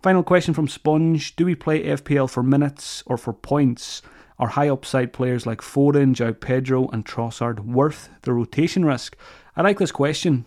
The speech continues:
Do we play F P L for minutes or for points? Obviously, we play it for points. And I always think you can't get the points if you don't have the minutes. But yeah, I think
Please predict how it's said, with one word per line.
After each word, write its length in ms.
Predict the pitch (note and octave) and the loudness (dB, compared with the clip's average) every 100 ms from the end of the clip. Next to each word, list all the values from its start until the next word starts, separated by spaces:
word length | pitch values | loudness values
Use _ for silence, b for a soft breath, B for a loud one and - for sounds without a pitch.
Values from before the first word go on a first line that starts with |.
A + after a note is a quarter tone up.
| _ | _
Do 80 | - | -2
we 80 | C#3+ | -2
play 260 | C#3 C#3 C3 | 0 0 0
F 120 | B2 | -2
P 120 | C3 | -4
L 80 | B2 | -2
for 120 | - | 0
minutes 500 | A2+ A#2+ C3 - - | 0 0 -4 -10 -12
or 120 | - A2+ | -8 -6
for 140 | A2 | -6
points? 580 | G2+ B2+ B2 B2 - - | -4 -2 -2 -4 -8 -6
Obviously, 320 | - D#3 - | -4 -2 0
we 80 | C#3 | -2
play 160 | B2 B2 | -2 -6
it 80 | - | -6
for 100 | A2+ | -8
points. 560 | - C3+ D#3+ - - - B B B B | -2 -2 -2 -8 -18 -20 B B B B
And 120 | - B2 | -4 0
I 20 | |
always 300 | B2+ A#2+ - | 0 -2 -2
think 340 | B2 A#2+ - | -2 -2 -4
you 80 | A#2+ | -10
can't 220 | - C#3 | -4 -2
get 160 | C3 C#3 | -2 -4
the 60 | |
points 500 | - A#2 B2 C3 - - - - | -6 -4 -2 -4 -10 -16 -20 -16
if 120 | - | -10
you 60 | |
don't 160 | A2+ A#2 | -4 -2
have 160 | A#2 A2+ | -2 -2
the 80 | |
minutes. 500 | G#2 A2+ D3 - - - - _ | -2 -2 -2 -6 -16 -18 -20 _
But 400 | C3 B2 - - - b b b b b b - | -6 -6 -8 -20 -20 b b b b b b -2
yeah, 240 | E3 B2 - - | 0 0 -4 -14
I 260 | - D#3+ E3 | -2 2 2
think 520 | C#3+ F#3 F3+ D3 - | 0 0 0 -2 -10